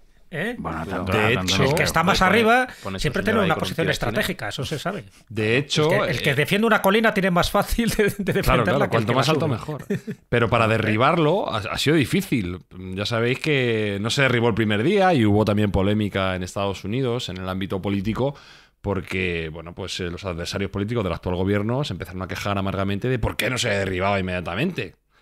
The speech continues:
Speaker 4: Bueno, pues
Speaker 3: Porque se
Speaker 4: entre
Speaker 3: enfadan los chinos.
Speaker 4: entre otros motivos, no sé si tuvieron mucho en cuenta los chinos, pero entre otros
Speaker 3: Ah.
Speaker 4: motivos, eh, el, el, los restos que podía haber caído en tierra firme, pues, eh, eran peligrosos.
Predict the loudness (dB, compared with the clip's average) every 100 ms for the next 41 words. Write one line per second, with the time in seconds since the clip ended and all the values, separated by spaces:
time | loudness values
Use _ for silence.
0 | _ _ _ _ -6 -6 -4 -6 -4 -4
1 | 0 0 0 -2 -6 -6 -8 _ _ _
2 | -18 -12 -6 -2 0 2 2 2 2 0
3 | 0 0 -4 -8 _ -4 0 0 2 2
4 | 0 0 2 0 0 -2 0 -2 -2 -2
5 | -4 -2 -4 -4 -4 -2 -2 -2 -2 -2
6 | -4 -10 -20 _ _ _ -20 -18 -20 -18
7 | -18 -18 -20 -20 _ _ -6 -2 0 0
8 | 0 -2 -2 0 0 0 0 0 0 2
9 | 2 0 -4 -8 -12 -6 -2 -2 0 2
10 | 2 0 -2 _ _ _ _ _ -12 -10
11 | -8 -8 -6 -2 -2 0 -2 -2 -4 -6
12 | -14